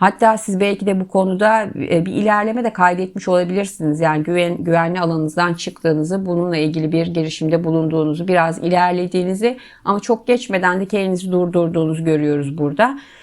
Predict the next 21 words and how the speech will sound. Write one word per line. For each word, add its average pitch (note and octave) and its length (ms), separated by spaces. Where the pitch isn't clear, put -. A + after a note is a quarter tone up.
E, F#3+ 100
fakat B3+ 360
bu A#3+ 60
mazeretlerin G#3+ 1120
de A#3+ 80
geçerli G3 640
düzeyde G3 340
olmadığını E3 600
da D3+ 80
söylüyor. E3 600
Burada G3 260
bir F3+ 60
sorgulama F3 560
yapıp F#3 420
bunu F#3+ 380
net F#3 220
bir F#3+ 40
şekilde E3 340
görmeniz D3+ 640
faydalı D#3 420
olabilir. D3+ 540